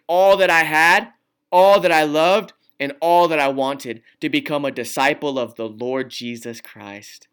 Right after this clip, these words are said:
It was a "no longer I that lives, but Christ that lives in me,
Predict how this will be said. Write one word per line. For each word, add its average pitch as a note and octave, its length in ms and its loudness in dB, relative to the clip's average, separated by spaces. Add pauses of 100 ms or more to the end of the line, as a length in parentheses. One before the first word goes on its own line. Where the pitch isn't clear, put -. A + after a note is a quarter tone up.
(1160)
It F3 100 -2
was F3+ 200 -2
a C#3+ 220 -2 (220)
"no G3 280 0
longer F#3+ 500 0
I E3 260 2
that D#3 180 -2
lives, D#3 360 -4
but C#3+ 180 -6
Christ D#3 380 0
that D3+ 120 -2
lives D3 260 -4
in D3+ 220 -4
me, C3+ 240 -10